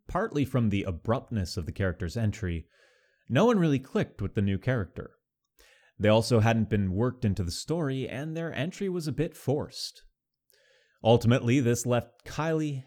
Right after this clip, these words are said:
and the rest of the group frustrated, and eventually led her to leave the group behind. Kylie's lack of communication with her other players and her G M ended up making them feel as though their parts in the story were at risk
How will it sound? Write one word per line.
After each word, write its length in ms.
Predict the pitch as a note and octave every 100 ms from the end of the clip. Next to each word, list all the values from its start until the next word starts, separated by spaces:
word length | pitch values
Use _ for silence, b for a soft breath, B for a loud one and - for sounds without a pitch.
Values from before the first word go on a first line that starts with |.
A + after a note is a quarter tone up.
| _
and 200 | A2 G3
the 80 | D#3+
rest 320 | C3 D#3+ -
of 100 | F2+
the 60 | F#2
group 280 | F#2 F#2
frustrated, 680 | - - C#3 - G2 D2+ D2 - _ _ _ _
and 100 | D3+
eventually 400 | D3+ D#3 D3+ D#3
led 260 | C#3 B2 A2
her 220 | G2+ A2+
to 100 | A2
leave 220 | G2 F2
the 80 | F2
group 260 | E2+ E2 -
behind. 480 | E2+ E2 D#2 D2+ - _ _ _ _ _ _ _ _ _ _ _ _ _ _ _ _ -
Kylie's 340 | E3+ D3 C3
lack 300 | G#2 G#2+ A2+
of 120 | A#2+
communication 760 | - G2 F2+ E2+ A#2+ C3 - A#2
with 100 | G#2
her 140 | A2
other 160 | A2 G#2+
players 500 | G#2 C#3 C3+ B2+ A#2+
and 240 | - D3
her 140 | C3+ B2+
G 260 | F#2+ A#2
M 320 | B2+ A#2+ F#2 F2+ b b b b
ended 240 | - G#3 G3
up 160 | G3
making 320 | C#3+ D3+ D3+
them 160 | C#3 B2
feel 260 | A2+ G#2 F#2+
as 140 | E2
though 300 | G2 F#2+ F2+
their 340 | F#2 E2 A#2+
parts 320 | D#3+ A2 F#2+ -
in 80 |
the 80 | F2+
story 340 | E2 - F2+ F2
were 240 | E2+ F2
at 60 | -
risk 540 | F#2 A#2 G#2 - -